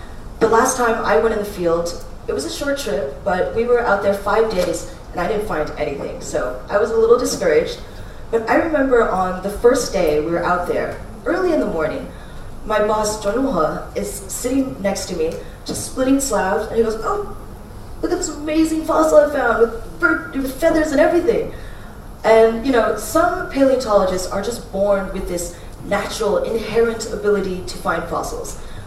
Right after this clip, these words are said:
Unfortunately, I'm not one of them. So when we find a fossil in the field, this is what it looks like, covered in dirt. And it is only after hours and hours of hard work by very skilled technicians that the dirt is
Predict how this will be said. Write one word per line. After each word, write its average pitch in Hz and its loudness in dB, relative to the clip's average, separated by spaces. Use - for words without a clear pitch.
Unfortunately, 302 0
I'm 185 -2
not 175 -2
one 156 -4
of 135 -6
them. - -8
So 247 0
when 262 6
we 311 2
find 320 4
a 381 -2
fossil 247 4
in 226 4
the 208 -4
field, 165 -2
this 277 2
is - -6
what 226 4
it - 0
looks 180 0
like, - -4
covered 240 2
in 196 0
dirt. - 0
And 233 2
it 240 4
is 233 -4
only 311 0
after 214 -4
hours 269 0
and 233 -2
hours 196 0
of 196 -6
hard 240 0
work 196 0
by 180 -4
very 214 0
skilled 220 0
technicians 180 -4
that 220 -2
the 226 6
dirt 208 6
is - -4